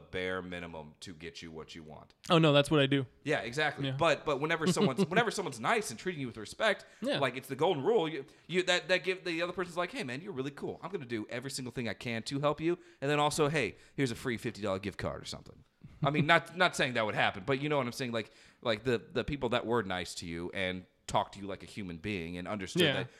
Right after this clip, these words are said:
Speaker 1: you were just trying to do your job and you're doing everything you can to help them. You, the people who understood that and talked to you that way, that you were more, at least for me, you're more willing to help them out and
Speaker 2: Yeah,
Speaker 1: do
Speaker 2: of
Speaker 1: anything in
Speaker 2: course.
Speaker 1: your power to get them, if you could, get them a little something extra. Like,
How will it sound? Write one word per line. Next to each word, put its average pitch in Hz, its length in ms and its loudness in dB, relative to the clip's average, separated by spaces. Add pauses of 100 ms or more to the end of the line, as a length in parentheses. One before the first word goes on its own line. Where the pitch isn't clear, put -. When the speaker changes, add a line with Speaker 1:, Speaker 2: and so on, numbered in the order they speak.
(120)
Speaker 1:
you 120 100 -4
were 120 60 -4
just 95 160 -10
trying 107 140 -4
to 95 60 -8
do 98 100 -6
your 80 120 -6
job 92 380 2
and 85 100 -8
you're 87 120 -6
doing 95 280 -4
everything 87 260 -6
you 80 80 -12
can 85 220 -8
to 87 80 -14
help 147 260 0
them. 95 220 -4 (360)
You, 117 260 0
the 117 100 -6
people 123 240 -6
who 123 80 0
understood 139 380 -2
that 101 120 -2
and 95 100 -8
talked 190 220 -4
to 107 60 -6
you 95 40 -4
that 87 160 -6
way, 87 220 -4 (760)
that 117 260 -2
you 151 200 0
were 143 160 4
more, 123 480 2 (340)
at 127 140 2
least - 280 -2
for 135 160 0
me, 107 340 0
you're 131 140 0
more 131 240 0
willing 110 320 -2
to 110 120 -6
help 95 260 -6
them 85 140 -8
out 73 320 -10 (400)
and 110 120 -4
Speaker 2:
Yeah, 190 80 2
Speaker 1:
do 120 120 2
Speaker 2:
of 110 60 -4
Speaker 1:
anything 110 320 -2
in 98 40 -6
Speaker 2:
course. - 20 -6
Speaker 1:
your 95 80 -6
power 90 300 0
to 87 60 -10
get 85 220 -12
them, 87 280 -10
if 98 140 -10
you 95 80 -10
could, 98 320 -4
get 85 140 -14
them 87 100 -12
a 87 40 -10
little 85 160 -12
something 82 240 -12
extra. 85 260 -10
Like, 78 160 -10